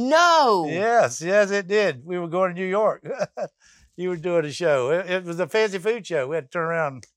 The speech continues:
Speaker 2: and
Speaker 1: No.
Speaker 2: go, "Oh, yeah. Oh, yeah." <laughs> That's, those are fun
Speaker 1: I'm
Speaker 2: things.
Speaker 1: bad. I'm bad. <laughs>
Speaker 2: <laughs>
Speaker 1: Well,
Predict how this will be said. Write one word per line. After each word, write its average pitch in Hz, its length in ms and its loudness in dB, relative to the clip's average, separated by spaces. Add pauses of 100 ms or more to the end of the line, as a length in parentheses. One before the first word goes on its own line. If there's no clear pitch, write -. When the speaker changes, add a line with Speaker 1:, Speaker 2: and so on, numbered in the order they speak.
(120)
Speaker 2:
and 143 100 -16
Speaker 1:
No. 135 220 -14
Speaker 2:
go, 151 360 -4
"Oh, 196 40 -8
yeah. 233 220 -6
Oh, 214 140 2
yeah." 254 560 4 (120)
<laughs> - 580 -6 (640)
That's, 254 160 -10
those 302 240 6
are 247 60 4
fun 240 360 4
Speaker 1:
I'm 370 80 6
Speaker 2:
things. - 220 4
Speaker 1:
bad. 190 600 4
I'm 311 320 4
bad. 294 480 6
<laughs> - 1120 0 (360)
Speaker 2:
<laughs> 160 80 -4
Speaker 1:
Well, 175 100 -8